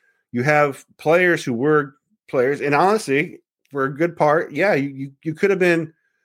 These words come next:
maybe not racist. Maybe they just looked at these guys and, like, "Aha, they got arrested and they're not gonna have the juice and, and power and wherewithal.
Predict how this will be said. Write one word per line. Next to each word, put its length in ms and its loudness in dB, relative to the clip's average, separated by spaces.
maybe 200 4
not 180 2
racist. 500 0
Maybe 240 2
they 180 2
just 220 -6
looked 180 -2
at 60 -6
these 180 -6
guys 360 2
and, 80 -2
like, 160 0
"Aha, 340 4
they 160 2
got 180 0
arrested 680 0
and 260 -2
they're 120 2
not 200 2
gonna 180 -2
have 220 -2
the 160 -4
juice 380 -6
and, 160 -6
and 180 -10
power 480 2
and 140 -4
wherewithal. 640 -2